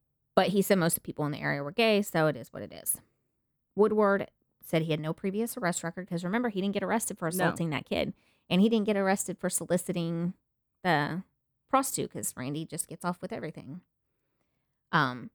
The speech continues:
Speaker 1: so then he questioned him about the night that Keith and Kent went missing, and Randy initially denied that he ever knew them. So Woodward didn't believe him off the jump, and he told Randy, "We want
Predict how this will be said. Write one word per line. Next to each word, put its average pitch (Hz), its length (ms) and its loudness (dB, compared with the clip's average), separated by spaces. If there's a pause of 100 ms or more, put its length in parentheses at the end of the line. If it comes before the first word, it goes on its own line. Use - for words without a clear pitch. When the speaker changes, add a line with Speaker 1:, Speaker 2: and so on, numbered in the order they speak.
Speaker 1:
so - 160 2
then 185 180 4
he 208 140 -2
questioned 202 460 0
him 190 100 0
about 170 300 2
the 170 60 -6
night 156 320 -2
that - 120 -18
Keith 175 280 -4
and 165 120 -2
Kent 156 340 -2
went 156 180 -6
missing, 143 560 -2
and 151 320 -2 (100)
Randy 165 300 4
initially 165 520 4
denied 160 380 0
that - 100 -14
he 151 160 -8
ever 139 180 -4
knew 110 160 -8
them. 95 280 -14 (1120)
So 165 340 4 (320)
Woodward 220 300 6
didn't 165 180 2
believe 135 260 -2
him 135 140 0
off 131 140 0
the 127 80 -4
jump, 131 340 -4 (680)
and 156 260 4
he 160 220 -4
told 151 380 -2 (600)
Randy, 254 300 6
"We 240 120 2
want 214 160 6